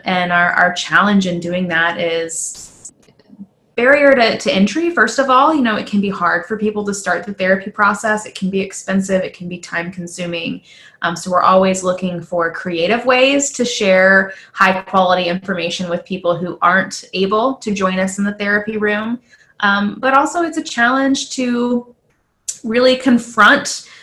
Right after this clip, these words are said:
the, the narratives that exist about,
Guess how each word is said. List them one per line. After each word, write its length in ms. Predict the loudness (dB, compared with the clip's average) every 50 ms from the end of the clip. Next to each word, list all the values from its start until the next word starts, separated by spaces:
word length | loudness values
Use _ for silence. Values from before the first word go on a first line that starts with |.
| -14 _
the, 800 | -4 -2 0 2 2 2 4 4 2 2 0 -2 -4 -6 -10 -10 -6
the 140 | -2 0 2
narratives 580 | 4 4 6 6 6 6 6 4 2 2 0 0
that 140 | 0 0 0
exist 640 | 0 -2 -2 -2 -2 -2 -2 -4 -4 -6 -6 -8 -4 -2
about, 880 | -2 0 2 4 4 4 4 4 4 4 4 4 2 -2 -6 -12 -14 -16